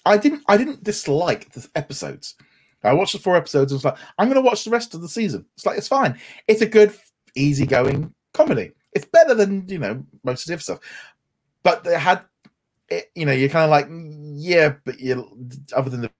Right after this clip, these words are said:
British guy, you know, if I took the British guy out of it, it's like, it's fine, but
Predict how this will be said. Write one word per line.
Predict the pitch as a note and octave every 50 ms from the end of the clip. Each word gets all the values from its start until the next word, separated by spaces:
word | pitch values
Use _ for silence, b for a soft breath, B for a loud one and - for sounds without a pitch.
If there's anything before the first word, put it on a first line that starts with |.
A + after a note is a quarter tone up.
| _ - A2
British | C3+ C3 A#2 A2 - -
guy, | A#2+ G#2+ F#2+ F#2+ G2 B B B B B B
you | - B2
know, | G#2+
if | G#2+ -
I | D3
took | C#3+ G3+ G#3
the | D#3+
British | B2 D3+ D#3+ D3 C#3+ -
guy | D3+ C#3+ C#3
out | C3 B2+ B2 C3
of | B2
it, | B2+
it's | C3+ C3
like, | C#3 B2 - E3
it's | A3 A3 -
fine, | - - C#3+ C#3 C#3+ C#3+ C#3+ C#3 C3+
but | - C#3 C#3 C3 B